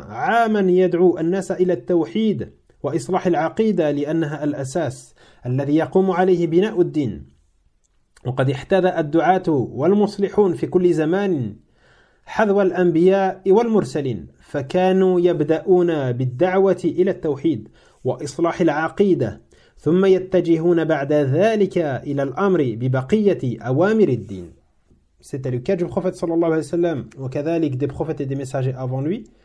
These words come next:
Il a appelé à tawhid les premières années. C'est-à-dire à délaisser l'adoration d'autres qu'Allah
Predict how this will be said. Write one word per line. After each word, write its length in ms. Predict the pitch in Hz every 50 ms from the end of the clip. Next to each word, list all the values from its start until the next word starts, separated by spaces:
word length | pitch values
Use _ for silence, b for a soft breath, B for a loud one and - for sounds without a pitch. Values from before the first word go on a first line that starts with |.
| b b b b b b _ -
Il 220 | - 196 196 185 175
a 100 | 156 156
appelé 500 | 185 208 196 - 214 202 220 220 - - - -
à 80 | 170
tawhid 560 | - - 208 202 185 - - 226 180 127 - - _ _ _ _ _ _ _ - 156
les 100 | 156 151
premières 480 | - - 190 180 180 170 151 143 127
années. 220 | 131 110 98 92 - _ _ _ _ _ _ _ _ _ _ _ _ _ _ _ _ _ _ _ _ _ _ _ _ -
C'est-à-dire 520 | - 117 113 131 123 127 156 208 214 190 160
à 80 | 143
délaisser 440 | 143 160 233 226 233 202 214 - 202
l'adoration 520 | 190 175 165 170 160 160 147 139 - 156
d'autres 300 | 139 135 156 143 - -
qu'Allah 480 | - 143 131 131 156 185 220 220 -